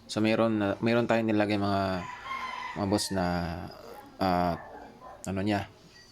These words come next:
accessories. So, yung kanyang handle at saka yung speak on terminal. Ayan, mga boss, no? So, ito yung handle niya. Metal po to. Ito. So,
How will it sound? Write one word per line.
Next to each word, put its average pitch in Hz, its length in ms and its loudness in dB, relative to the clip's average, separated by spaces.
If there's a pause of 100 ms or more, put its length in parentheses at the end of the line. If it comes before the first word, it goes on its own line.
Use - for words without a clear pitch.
accessories. 101 560 -2
So, 98 240 -2
yung 104 160 0
kanyang 127 240 4
handle 107 480 6 (400)
at - 80 -4
saka 95 320 0
yung 92 560 2 (560)
speak - 240 2
on 107 160 4
terminal. 95 400 4 (1700)
Ayan, 104 240 2
mga 95 160 0
boss, 98 320 0
no? 104 160 -4 (320)
So, - 160 0
ito - 160 8
yung 160 160 10
handle 147 400 8
niya. 107 320 6 (240)
Metal 113 320 4
po 120 240 6
to. 95 240 0 (160)
Ito. - 480 0 (800)
So, - 80 -2